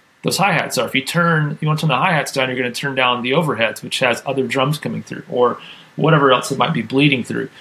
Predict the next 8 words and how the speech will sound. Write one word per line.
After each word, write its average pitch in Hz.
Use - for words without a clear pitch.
So -
you 196
have 180
no 151
control. 131
Um, 135
and 156
so 170